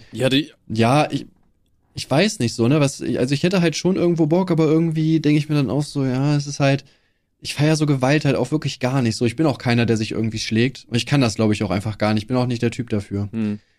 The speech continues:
Speaker 2: Ich muss mal gucken. Ich guck mal, wie es beim zweiten Box-Event läuft. Wenn's noch schlechter läuft als jetzt, dann mach ich mit. Und wenn nicht, dann mach ich nicht mit. Dann, dann weiß ich ganz genau, okay, es läuft auch so, ohne <laughs> dass ich mich schlagen muss.
Speaker 1: Easy. Aber, äh, man merkt halt auch einfach, dass diese ganzen Events auch wieder so ein bisschen aus den U S A kommen, ne?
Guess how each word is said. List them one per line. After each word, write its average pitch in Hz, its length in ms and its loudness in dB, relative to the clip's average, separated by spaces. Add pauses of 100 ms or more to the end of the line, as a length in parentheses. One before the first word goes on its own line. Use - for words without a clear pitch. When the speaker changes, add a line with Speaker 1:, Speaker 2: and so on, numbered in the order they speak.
Speaker 2:
Ich 131 120 0
muss 202 140 4
mal 170 100 2
gucken. 139 220 2
Ich 139 80 0
guck 214 140 0
mal, 190 100 2
wie 170 80 4
es 180 80 2
beim 156 160 2
zweiten 156 260 0
Box-Event 143 400 2
läuft. 147 300 4
Wenn's 139 160 0
noch 139 100 -2
schlechter 131 280 0
läuft 127 180 2
als 117 140 0
jetzt, 123 140 0
dann 113 100 0
mach 110 100 0
ich 104 120 -2
mit. 104 200 -2 (640)
Und 113 140 0
wenn 120 120 4
nicht, 131 200 2
dann 117 320 4
mach 113 140 2
ich 107 120 0
nicht 110 200 0
mit. 101 160 -2
Dann, 98 200 -2
dann 117 220 2
weiß 135 220 2
ich 120 100 -2
ganz 131 180 0
genau, 123 200 2
okay, 120 160 2
es 107 120 -2
läuft 110 220 2
auch 98 100 0
so, 104 160 -2
ohne 107 180 2
<laughs> - 20 0
dass - 180 0
ich 165 140 2
mich 123 160 0
schlagen 110 380 0
muss. 92 180 -4
Speaker 1:
Easy. 98 240 -10 (520)
Aber, 117 440 4
äh, 117 40 4
man 120 180 4
merkt 127 260 4
halt 117 120 0
auch 113 120 -2
einfach, 123 320 -2
dass - 180 -6
diese 110 240 -2
ganzen 120 300 -2
Events 113 260 -2
auch 127 140 -8
wieder 123 160 0
so 120 80 -4
ein 120 60 -4
bisschen 127 200 -6
aus 113 180 0
den 123 100 -12
U 117 100 -2
S 117 100 -2
A 117 200 -4
kommen, 95 260 -6
ne? 120 180 -2